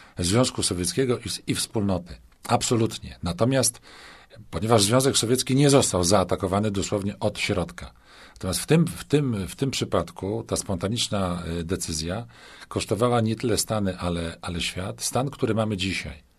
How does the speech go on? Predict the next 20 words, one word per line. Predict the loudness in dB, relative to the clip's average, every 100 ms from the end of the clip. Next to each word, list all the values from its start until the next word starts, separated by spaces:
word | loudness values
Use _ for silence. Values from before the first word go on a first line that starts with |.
| _
Ponieważ | -4 0 2
rozpętano | 2 2 0 2 2 2
wojnę, | 4 4 2 -2 -8 -18 -20 -20 -20 -20 -20 -20
która | -6 2 4
nie | 4 4
ma | 2
swojego | 2 2 2
końca | 0 0 0 -2
i |
go | 2 2
mieć | 2 0 0 0
nie | 2
będzie, | 4 4 2
bo | -2 -4
to | -4
nie | -2
jest | 0 -2 -2
wojna | 4 4 4 0
tylko | -4 -6 -2 -2 -2 -2
z, | -2 -2